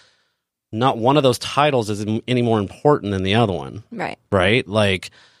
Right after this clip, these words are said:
Speaker 1: the people that we met that served us dinner at some points, like, <laughs>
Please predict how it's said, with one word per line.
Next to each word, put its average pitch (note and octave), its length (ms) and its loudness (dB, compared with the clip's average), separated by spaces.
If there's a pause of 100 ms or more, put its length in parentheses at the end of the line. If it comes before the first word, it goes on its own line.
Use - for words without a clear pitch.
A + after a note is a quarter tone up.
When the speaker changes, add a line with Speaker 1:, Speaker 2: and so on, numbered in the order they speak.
(240)
Speaker 1:
the A2 80 0
people B2+ 480 0
that A2+ 200 4
we G#2+ 520 -2
met G#2 840 -2
that G2+ 220 -2 (140)
served G2+ 460 -2
us F2+ 120 -2
dinner G#2 560 2
at E2 220 -6
some F2 280 -4
points, D#2 520 -10
like, E2+ 400 -6
<laughs> - 480 -10